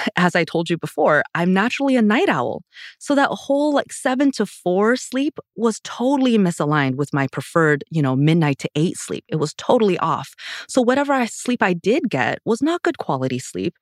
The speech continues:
And my functioning during the day was awful 'cause I was waking up multiple hours before sunrise, which my body was just so confused by. And snatching naps at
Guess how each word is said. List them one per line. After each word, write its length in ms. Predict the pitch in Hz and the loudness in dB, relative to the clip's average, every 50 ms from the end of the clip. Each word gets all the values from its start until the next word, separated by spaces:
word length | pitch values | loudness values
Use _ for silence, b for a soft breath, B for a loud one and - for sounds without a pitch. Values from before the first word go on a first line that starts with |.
| B B B B B B B B - | B B B B B B B B 2
And 240 | 202 208 190 190 | 4 4 6 6
my 260 | 185 175 170 165 - - - _ _ _ - | 4 4 2 0 -2 -4 -8 _ _ _ -4
functioning 440 | - 240 233 - - 240 220 196 190 | -2 -2 0 2 2 2 4 4 2
during 260 | - 190 185 180 170 | 2 2 2 2 2
the 60 | 156 | 2
day 220 | 156 175 208 262 | 2 2 2 2
was 160 | 269 202 175 - - | 2 2 0 -2 -4
awful 420 | - 123 117 127 - - 107 151 170 | -6 -8 -8 -6 -6 -4 -4 -4 -4
'cause 140 | - 185 | -4 -2
I 80 | 180 170 | -2 0
was 160 | 160 165 151 | 0 -2 0
waking 300 | 151 156 160 - 175 160 | 0 -2 0 0 2 2
up 160 | 147 - - | 2 2 2
multiple 360 | 156 151 170 - - - 208 - | 0 0 0 0 0 -2 -2 0
hours 320 | - 143 143 147 143 - | 0 -2 -2 -2 -4 -4
before 320 | - 143 - - 135 139 | -6 -10 -6 -4 -4 -4
sunrise, 580 | 131 - - 165 226 233 151 120 95 92 - - | -4 -2 0 2 2 2 2 0 -2 -4 -6 -6
which 180 | - 151 - - | -8 -8 -4 -2
my 180 | 160 160 165 165 | 0 0 0 2
body 280 | - 147 151 151 143 | 2 2 0 2 0
was 140 | 127 110 - | -4 -4 -6
just 220 | - 113 - - - | -6 -8 -8 -4 0
so 180 | 175 175 185 175 | 2 2 2 2
confused 460 | - - 147 - - 143 147 - - | 0 -2 -4 -2 -2 -4 -4 -4 -4
by. 280 | - - - - - 196 B B B B B B B B B | -4 -4 -2 -2 -4 -6 B B B B B B B B B
And 180 | - 202 190 | 2 2 2
snatching 480 | - - 233 226 262 277 - 294 262 220 | 2 2 2 2 2 2 2 2 2 4
naps 360 | 170 151 185 254 - - - - | 4 2 2 0 -2 -6 -8 -4
at 180 | 165 160 - | -2 -2 -2